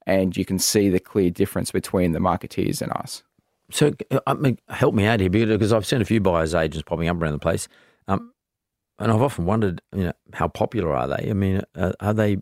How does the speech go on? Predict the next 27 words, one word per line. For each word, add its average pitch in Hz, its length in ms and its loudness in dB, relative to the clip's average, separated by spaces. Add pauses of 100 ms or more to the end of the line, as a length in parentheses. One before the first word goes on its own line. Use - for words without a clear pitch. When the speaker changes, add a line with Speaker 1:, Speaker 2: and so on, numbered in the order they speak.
(100)
Speaker 2:
are 87 100 0
they 98 80 0
becoming 98 340 0
more 95 140 2
popular? 110 500 -4
Are 92 140 0
buyers 95 320 2
agents 90 260 0
becoming 87 360 -2
more 85 160 2
acceptable? - 480 -2
Because 104 320 2 (380)
when 127 120 4
a 117 60 4
buyer 123 320 2
buys 101 380 0
something, 82 520 -6
they're 95 140 0
sort 101 220 0
of 90 60 -2
thinking 90 280 0
they're 85 100 2
paying 92 260 -2
<laughs> - 100 -12
twice 101 340 0
because 104 360 -2
they, - 120 -6